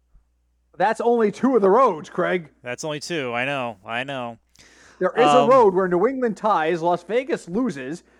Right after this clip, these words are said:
Speaker 1: the Chargers lose or tie, Baltimore lose or tie, Miami wins, and Buffalo wins, and that gets them in two.
Speaker 2: <laughs> And then Buffalo,
Speaker 1: This is
Speaker 2: Buffalo needs help. They need more than just a win. They need other people to lose or tie.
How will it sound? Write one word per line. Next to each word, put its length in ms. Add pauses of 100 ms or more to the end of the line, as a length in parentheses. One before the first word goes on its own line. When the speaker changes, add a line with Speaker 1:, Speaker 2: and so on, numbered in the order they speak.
(120)
Speaker 1:
the 100
Chargers 520
lose 240
or 80
tie, 340
Baltimore 540
lose 200
or 40
tie, 380 (360)
Miami 540
wins, 340
and 340
Buffalo 440
wins, 320
and 220
that 200
gets 220
them 160
in 120
two. 360
Speaker 2:
<laughs> 40 (2500)
And 300
then 80
Buffalo, 400
Speaker 1:
This 140
is 80
Speaker 2:
Buffalo 360
needs 280
help. 220
They 120
need 180
more 200
than 160
just 300
a 40
win. 320
They 140
need 160
other 180
people 360
to 60
lose 260
or 100
tie. 320